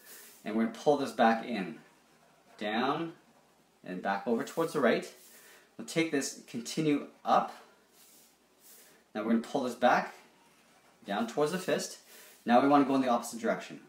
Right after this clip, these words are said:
We curve out towards the right. Now we're gonna do a little wave, curving in, and then down, like that. Let's do the same thing. We're gonna take this, flip it over on the right side. We start with the inside part first. We're gonna mirror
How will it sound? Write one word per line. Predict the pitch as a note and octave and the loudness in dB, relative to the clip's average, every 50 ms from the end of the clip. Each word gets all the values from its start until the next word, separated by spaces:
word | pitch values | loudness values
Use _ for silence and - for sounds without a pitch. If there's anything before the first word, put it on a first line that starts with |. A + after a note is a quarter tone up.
| - - | -18 -18
We | - | -18
curve | - - - G2+ G2+ - - - | -16 -10 -10 -10 -10 -10 -8 -6
out | G#2+ A2 A#2 - - - - - | -4 -4 -4 -6 -8 -14 -18 -16
towards | - - A2+ A2+ A#2 | -6 -4 -4 -2 -2
the | C#4 | 0
right. | B3 A#3 A3+ A#3+ - - - - _ _ _ _ - - _ _ _ - | 0 2 2 2 0 -4 -10 -18 _ _ _ _ -20 -20 _ _ _ -10
Now | G#2+ G#2+ | -8 -8
we're | G#2+ | -6
gonna | A2 A2 A2+ | -2 -2 -2
do | A2 A#2+ B2 | 0 0 0
a | A#2 | 2
little | A#2 A#2 B2 B2+ B2+ | 2 4 4 4 4
wave, | A#2 A#2+ B2 B2+ B2+ B2+ - - - - - | 4 2 2 0 -2 -4 -10 -18 -20 -20 -10
curving | - G#2+ G2 G#2 G2+ - | -8 -8 -6 -6 -8 -6
in, | B2+ C3 C#3 C#3+ D3 D#3+ E3 D#3 - _ _ _ _ _ - | -4 -2 0 0 0 -2 -4 -8 -14 _ _ _ _ _ -12
and | G2 G2+ G2 | -8 -6 -6
then | G2 G2 F#2+ G2 F#2+ F2 | -4 -2 -2 -2 -4 -4
down, | - G2 F2 E2+ E2+ - - D2+ - - _ - - - - _ _ _ | -4 -6 -6 -6 -6 -10 -12 -14 -20 -20 _ -20 -20 -20 -20 _ _ _
like | - - | -20 -12
that. | - D#2+ - - - - - - - - - - - - | -12 -12 -12 -12 -20 -20 -20 -16 -14 -14 -14 -14 -10 -4
Let's | - D3 - | -4 -2 0
do | E3+ F3 | 2 2
the | F3 | 4
same | E3 - F3+ E3 D#3+ | 6 8 8 8 8
thing. | D3 A#2+ | 8 6
We're | A#2 | 6
gonna | B2+ - | 6 8
take | - F#3+ F#3 - | 6 6 8 8
this, | F#3 - - - | 6 6 6 0
flip | - - F3 E3+ E3+ E3+ | -4 2 4 4 6 6
it | D#3+ | 4
over | C#3+ C#3+ C#3+ C3+ C#3 C#3 - - - | 6 6 6 6 6 4 2 2 2
on | A#2+ A#2 A#2 A#2 A#2 A#2 A#2 - | 4 6 8 8 8 6 4 0
the | - B2 | 0 2
right | A2 A2 G#2+ G#2+ - | 2 2 2 2 0
side. | - - E3+ D#3 A#2 F#2+ - - - - - - - - | 4 8 8 8 8 8 2 -6 -14 -18 -20 -20 -10 -6
We | C3+ C3+ | -2 0
start | - - F#3+ F#3+ F#3+ | 4 6 6 6 6
with | F3 | 4
the | E3 D#3 | 0 -2
inside | D#3+ D#3 D3 - - D3+ C3 B2 A#2 - | 0 0 0 4 6 6 6 6 4 4
part | - A#2+ A2+ - | 2 2 2 2
first. | - - A#2 F#2+ - - | -2 -4 -4 -4 -4 -2
We're | A#2 | -2
gonna | A#2+ C3 C#3+ C#3+ | 0 2 4 4
mirror | C#3 C3+ C#3+ D3+ D#3 D3+ B2 A2+ A2+ | 6 6 4 4 4 4 4 2 2